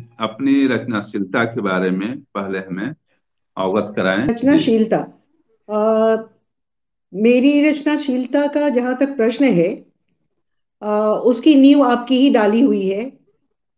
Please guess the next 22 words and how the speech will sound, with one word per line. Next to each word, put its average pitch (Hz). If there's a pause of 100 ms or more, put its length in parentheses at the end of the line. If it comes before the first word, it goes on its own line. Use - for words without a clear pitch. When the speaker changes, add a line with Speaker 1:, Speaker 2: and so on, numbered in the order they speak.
(160)
Speaker 2:
लिखना 233
तो, 294
अ, 214 (220)
था - (720)
और 214
लिखती 262
भी 285
रही 254
थी, 196 (100)
लेकिन 240
उसको 269
एक 269 (520)
व्यवस्थित 254
रूप 233 (220)
देने 233
में 247
आपका 214
सहयोग 214
बहुत 196
बड़ा 214
रहा 240
है। 254